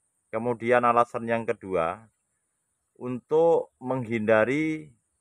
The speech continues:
serangan kutu kebul. Kutu kebul seringkali meninggalkan telurnya di mata bat atau di tunas bat ini.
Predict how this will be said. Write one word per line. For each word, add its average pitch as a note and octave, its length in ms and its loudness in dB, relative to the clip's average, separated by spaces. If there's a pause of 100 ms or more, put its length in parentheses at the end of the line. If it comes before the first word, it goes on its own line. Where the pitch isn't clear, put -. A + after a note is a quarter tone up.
(120)
serangan C3 720 0 (160)
kutu C3 240 -8
kebul. G#2+ 480 -6 (480)
Kutu A#2+ 240 -10
kebul D3+ 320 -6
seringkali C3 480 -2
meninggalkan G#2+ 720 0
telurnya G#2 560 -4 (480)
di A#2+ 320 -4
mata B2 320 0
bat - 320 -2
atau G#2+ 160 -6
di G#2 240 -8
tunas A2 240 -4
bat G2+ 240 -2
ini. G2 240 -14